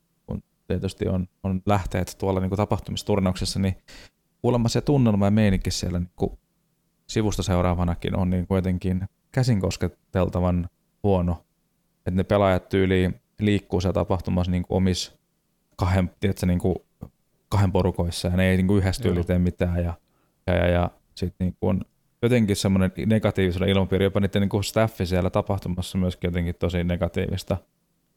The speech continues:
Speaker 1: Ja, ja niinku, et joku siellä nyt on niinku todella pahanpäiväisesti vinossa tällä hetkellä. Mut se mikä mulla niinku, mä oon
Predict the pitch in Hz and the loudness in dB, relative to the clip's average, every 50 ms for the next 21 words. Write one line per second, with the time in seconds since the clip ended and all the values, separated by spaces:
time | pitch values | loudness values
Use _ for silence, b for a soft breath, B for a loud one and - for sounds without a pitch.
0 | _ _ _ _ _ _ 92 87 87 87 87 87 92 95 117 - - 120 120 - | _ _ _ _ _ _ -2 -2 0 0 0 0 0 0 0 0 2 0 0 0
1 | - 123 131 131 - 139 113 - 117 104 104 104 - - 101 107 107 107 95 - | 0 -2 -2 0 0 -2 0 2 2 2 2 0 0 0 0 2 2 2 0 0
2 | 107 101 98 - _ _ _ _ _ - 117 113 110 98 - - 101 95 98 92 | -2 -2 -2 -4 _ _ _ _ _ 0 2 4 2 2 2 0 2 2 2 2
3 | 90 90 90 92 92 98 98 95 - - 95 90 - _ _ _ _ _ _ _ | 2 0 0 0 0 -2 -4 -4 -4 -4 -4 -4 -6 _ _ _ _ _ _ _
4 | _ _ - 110 113 113 107 95 - - - 90 - - 92 90 90 87 85 95 | _ _ 0 2 4 4 2 2 0 -4 -6 -4 -2 0 0 2 0 0 0 0
5 | 92 90 - - 95 85 87 85 85 - - _ _ B B B B B B B | -2 -2 -2 -2 -2 0 0 -2 -4 -6 -10 _ _ B B B B B B B
6 | _ _ _ _ _ _ - 92 - - 110 104 107 107 - 113 107 107 104 101 | _ _ _ _ _ _ -8 -6 -4 -2 0 0 0 0 0 2 2 2 2 2
7 | 104 101 101 107 98 - _ _ _ 104 107 107 104 - - | 2 2 0 -2 -4 -6 _ _ _ 0 0 0 0 -2 -6